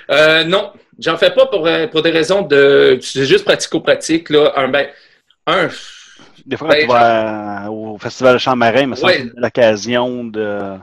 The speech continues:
Speaker 1: Mais ça, ça, j'en fais, euh, ça, j'en fais là-bas, euh, pour des émissions, mais, tu sais, sinon, j'en fais pas, c'est une question d'horaire, parce que, euh, je sais jamais, moi, chaque jour, qu'est-ce qui va se passer. Tu sais, j'ai beau planifier, là, ça passe jamais de la ma-,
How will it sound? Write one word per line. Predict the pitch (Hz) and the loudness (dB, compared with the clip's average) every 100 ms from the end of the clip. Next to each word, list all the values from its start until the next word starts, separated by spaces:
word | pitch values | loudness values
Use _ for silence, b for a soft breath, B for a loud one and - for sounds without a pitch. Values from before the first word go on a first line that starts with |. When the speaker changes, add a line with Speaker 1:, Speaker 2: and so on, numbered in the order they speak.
| _ B B B B - - | _ B B B B -18 -6
Speaker 1:
Mais | 139 147 139 | 0 0 -2
ça, | - 247 | 0 2
ça, | 269 - | 2 2
j'en | 254 202 | 2 2
fais, | 151 190 147 | 0 -2 0
euh, | 135 139 | 2 2
ça, | 139 226 | 4 2
j'en | 214 165 | 2 0
fais | 170 | 0
là-bas, | 156 123 139 185 226 B B B | 0 2 2 0 -4 B B B
euh, | 127 123 | -2 -2
pour | 135 139 | 0 -2
des | 139 139 | -2 -6
émissions, | 139 - - 156 180 | -4 -4 -2 -2 0
mais, | 156 143 | 0 0
tu | 139 | 0
sais, | 202 | -2
sinon, | 196 175 214 | -2 -2 -2
j'en | 196 | 0
fais | 165 151 | 0 0
pas, | 208 | 0
c'est | 185 | -2
une | 156 | -4
question | 160 156 190 | -2 -2 -2
d'horaire, | 156 147 123 139 139 | 2 2 2 0 -2
parce | 135 127 - | -2 -6 -2
que, | 147 | 2
euh, | 139 139 135 127 113 107 104 107 107 - - - - - _ B B B | 4 4 4 2 -2 -6 -8 -8 -6 -6 -6 -10 -14 -20 _ B B B
je | - | -4
sais | - 269 | -2 2
jamais, | 220 170 190 | 2 2 2
moi, | 165 | 2
chaque | 156 214 202 | 0 -2 -4
jour, | - 127 143 143 | -6 -4 -4 -6
qu'est-ce | - 120 - | -4 -4 -4
qui | - | -8
va | 107 | -4
se | 117 - | -4 -4
passer. | 113 104 - 123 | -6 -6 -8 -8
Tu | |
sais, | 156 | -4
j'ai | 151 190 | 0 0
beau | 156 247 | 2 0
planifier, | 254 170 139 127 - 180 190 | 2 -2 -2 -6 -6 -4 -2
là, | 170 170 170 160 | 0 0 0 -2
ça | 160 151 | -2 -2
passe | 170 160 139 | -2 -4 -2
jamais | 185 180 | -2 -2
de | 170 | -2
la | 151 | -2
ma-, | 135 139 | -2 -6